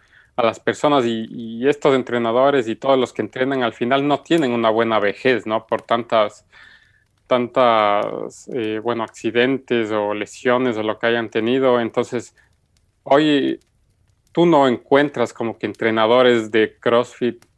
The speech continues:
que sean veteranos del deporte, ¿me cachas? Y que estén en buenas condiciones físicas,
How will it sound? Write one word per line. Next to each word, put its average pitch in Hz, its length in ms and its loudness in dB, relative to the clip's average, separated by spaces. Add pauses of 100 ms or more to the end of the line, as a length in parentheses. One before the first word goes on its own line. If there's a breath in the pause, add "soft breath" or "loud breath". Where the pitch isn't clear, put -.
(420)
que - 100 -6
sean 117 320 -2
veteranos 110 680 2
del 104 140 2
deporte, 117 440 0
¿me 107 120 -6
cachas? 123 300 -2
Y 113 60 0
que - 140 -8
estén 113 200 -4
en 110 220 -2
buenas 117 340 2
condiciones 107 560 -6
físicas, - 540 -6